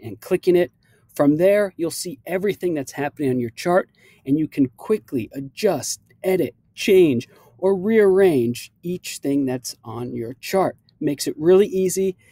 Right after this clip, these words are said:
and it's just the best way to manage and see everything that's going on in your chart, especially if you have a chart like this, where there is a lot going on with text and arrows and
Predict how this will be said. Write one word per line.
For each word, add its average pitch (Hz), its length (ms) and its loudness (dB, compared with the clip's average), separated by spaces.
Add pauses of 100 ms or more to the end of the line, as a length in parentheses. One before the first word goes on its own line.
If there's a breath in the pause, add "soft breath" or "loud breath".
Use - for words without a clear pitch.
(140 soft breath)
and 156 160 -2
it's 143 80 -4
just - 240 -6
the 147 80 0
best 160 560 -4
way 139 400 0 (260 soft breath)
to 139 100 0
manage 151 540 2
and 123 180 -8
see 135 460 0 (340)
everything 175 340 0
that's 135 140 0
going 131 260 -2
on 131 140 -2
in 120 80 -4
your 120 100 -4
chart, 139 380 -6
especially 156 960 -4 (160)
if 202 260 2
you 170 80 -2
have 165 160 -2
a 170 40 -4
chart - 320 -6
like 180 180 -8
this, 175 320 -4 (300)
where 160 120 -2
there 180 200 0
is 185 160 0
a 170 60 0
lot 165 300 -6
going 165 280 -2
on 165 280 -2 (100)
with 143 180 -10
text - 520 -6 (140)
and 143 160 -2
arrows 156 560 -2
and 175 160 -2